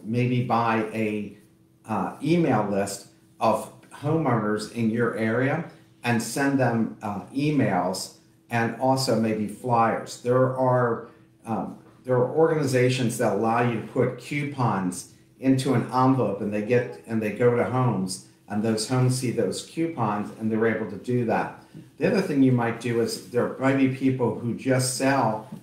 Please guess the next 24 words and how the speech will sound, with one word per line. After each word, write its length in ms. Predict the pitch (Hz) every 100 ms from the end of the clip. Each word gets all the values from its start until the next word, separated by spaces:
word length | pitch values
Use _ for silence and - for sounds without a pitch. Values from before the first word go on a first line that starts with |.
| - - -
H-, 400 | 131 127 - - -
air 240 | 127 131
conditioning 460 | 135 117 107 104 95
systems, 520 | 120 104 - 98 92
but 440 | - 120 110 - - _ -
maybe 340 | 127 127 131
don't, 420 | 123 120 - - 107
they 160 | 117
don't 240 | 120 110 -
service 420 | 165 165 151 131
them 180 | 123 110
and 140 | 117
they 100 | 117
could 280 | - 110 101
utilize 600 | 131 139 117 104 107 104
you 240 | 107 107
as 140 | 104 104
a 40 |
partner 680 | - - 131 117 101 92 87 -
to 120 | 113
go 240 | 110 104
and 160 | 101 95
service 480 | - 123 123 110 -
them. 180 | 92